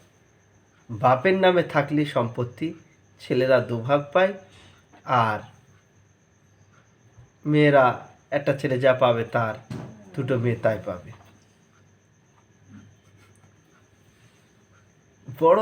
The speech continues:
আশ্চর্য বিষয়, শরিয়াত আমরা কিরকমভাবে নিজেদের মতন বানিয়ে নিয়েছি। বাপ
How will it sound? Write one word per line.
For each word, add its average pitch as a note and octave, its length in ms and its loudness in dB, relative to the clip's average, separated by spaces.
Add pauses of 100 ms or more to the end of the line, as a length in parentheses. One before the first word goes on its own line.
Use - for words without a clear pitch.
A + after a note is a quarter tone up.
(160)
আশ্চর্য C#3+ 340 -6 (160)
বিষয়, - 280 -18 (1120)
শরিয়াত C#3+ 440 2 (120)
আমরা D3+ 240 0
কিরকমভাবে D#3 720 0
নিজেদের B2+ 320 -4
মতন B2 260 -6
বানিয়ে A2 340 -6
নিয়েছি। G2+ 280 -18 (2000)
বাপ C3 380 6